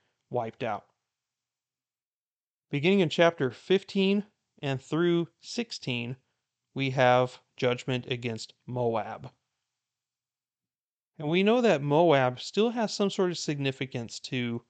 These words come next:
God, because if you recall, Moab is a land that was created through the descendants of Lot, the nephew of Abraham.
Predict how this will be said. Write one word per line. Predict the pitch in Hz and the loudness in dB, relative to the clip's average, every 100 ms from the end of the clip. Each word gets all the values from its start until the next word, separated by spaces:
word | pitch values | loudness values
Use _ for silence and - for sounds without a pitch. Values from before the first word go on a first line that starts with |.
| _ _ _ _ | _ _ _ _
God, | 123 117 107 117 - _ _ _ _ | -6 -4 -4 -10 -16 _ _ _ _
because | _ 147 135 | _ -2 -2
if | 139 | -4
you | 147 | -6
recall, | 143 139 131 - 190 151 123 123 - _ _ _ _ _ _ _ - | -4 -4 -6 0 4 4 4 0 -8 _ _ _ _ _ _ _ -2
Moab | 143 208 202 170 160 151 | 4 6 6 4 2 0
is | 147 139 | -4 -2
a | |
land | 127 123 120 123 123 - _ | -2 -2 -2 -4 -6 -12 _
that | - | -4
was | 127 127 | -4 -4
created | - 143 127 123 120 120 | -6 -4 -2 -2 -4 -8
through | - 127 120 117 113 _ _ _ _ - | -8 -4 -4 -4 -6 _ _ _ _ -6
the | 135 | -2
descendants | 127 - 131 123 120 - | -2 -2 -4 -4 -6 -6
of | 113 - _ - | -6 -8 _ -10
Lot, | 127 113 - - - _ _ _ _ - | -6 -6 -8 -14 -20 _ _ _ _ -10
the | |
nephew | 123 123 117 - 120 117 - | -4 -4 -4 -6 -6 -6 -6
of | 113 - | -12 -6
Abraham. | 123 113 110 107 - | -6 -6 -10 -14 -18